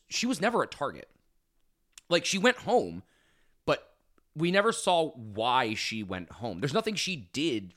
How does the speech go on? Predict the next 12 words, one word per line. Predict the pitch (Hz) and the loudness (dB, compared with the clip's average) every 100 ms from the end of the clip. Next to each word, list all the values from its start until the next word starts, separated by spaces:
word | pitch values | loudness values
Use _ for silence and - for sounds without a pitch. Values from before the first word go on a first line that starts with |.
| - | -8
wrong | 98 143 110 85 85 - | 0 2 0 -4 -10 -14
to | - 117 | -8 -6
go | 98 104 | -2 -4
home. | 90 165 101 62 82 - _ _ _ - | -2 -2 -2 -6 -14 -18 _ _ _ -2
A | 143 | -2
twist | - - 185 - - | -2 -4 -2 -2 -6
is | 101 | -4
what | 101 - | -4 -4
sent | 92 - | -8 -8
her | 85 | -10
home. | 78 65 58 - _ _ _ _ _ _ | -12 -14 -16 -20 _ _ _ _ _ _
Uh, | 123 113 104 92 | 2 4 4 2